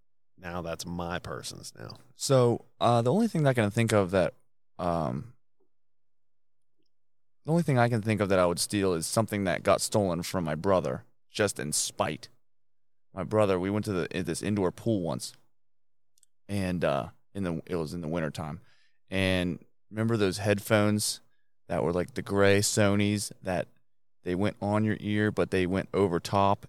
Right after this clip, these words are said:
Speaker 2: and then, uh, like, the thing went around the back of your neck.
Speaker 1: Yeah.
Speaker 2: He, he had those, and they were brand new, and everybody was getting 'em 'cause it was, like, a new thing.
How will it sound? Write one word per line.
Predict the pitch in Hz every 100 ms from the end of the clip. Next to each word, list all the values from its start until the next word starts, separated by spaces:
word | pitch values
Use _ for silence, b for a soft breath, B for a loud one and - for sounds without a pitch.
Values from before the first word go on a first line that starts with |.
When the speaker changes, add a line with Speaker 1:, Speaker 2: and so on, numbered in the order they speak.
| -
Speaker 2:
and | 101
then, | 95
uh, | 90 -
like, | 87 80
the | 76 60 - - -
thing | 104
went | 101 92
around | 95 90
the |
back | 85 90 95
of |
your | 87
neck. | 87 87 104 - -
Speaker 1:
Yeah. | 104 82 - - _ _ _ _ _ _ _ _ _ _ _ _ _
Speaker 2:
He, | _ - 113 110 104 - - _ _ _ _
he | - 123
had | 123 123 120
those, | 87 69 65 -
and | 92
they |
were | 92
brand | 87 107 110 104
new, | 104 82 53
and | 95
everybody | 104 101 101 90
was | 87
getting | 80 85 78
'em | 90
'cause | 101 85
it |
was, | 87
like, | 78 82
a |
new | 85 85
thing. | 80 87 80 78